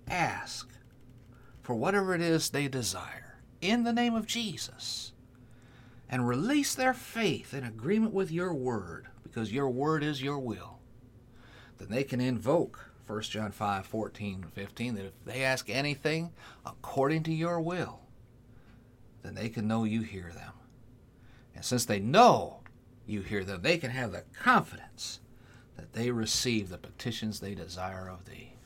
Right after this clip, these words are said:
Father, we thank you as we put ourselves in agreement with them this day around that scripture,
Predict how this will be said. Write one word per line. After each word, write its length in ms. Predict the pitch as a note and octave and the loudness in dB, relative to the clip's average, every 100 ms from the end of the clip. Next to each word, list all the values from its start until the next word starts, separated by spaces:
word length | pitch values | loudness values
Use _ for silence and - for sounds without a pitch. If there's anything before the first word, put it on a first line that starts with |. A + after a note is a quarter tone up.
| - | 6
Father, 360 | C#3+ D3+ D#3 C#3+ | 8 8 6 2
we 200 | D3+ C#3+ | 0 -2
thank 600 | - - G3+ G#3 - - | -4 0 2 2 -2 -12
you 120 | - - | -14 -14
as 120 | - | -16
we 100 | D3 - | -16 -2
put 140 | E3+ | 0
ourselves 460 | D3+ - D3+ D3 C#3 | 0 0 0 0 0
in 120 | C3 | 0
agreement 480 | G#2 F#2 B2+ C3+ - | 0 0 0 0 -2
with 240 | B2+ - | -4 -2
them 200 | B2 A#2 | -2 0
this 260 | G#2 A#2+ - | -2 -2 -4
day 340 | G2 F#2 F#2 - | -6 -6 -8 -12
around 340 | - G#2+ G#2+ | -4 -2 0
that 180 | G#2+ E2+ | -2 -4
scripture, 480 | - - - - | -6 -8 -14 -16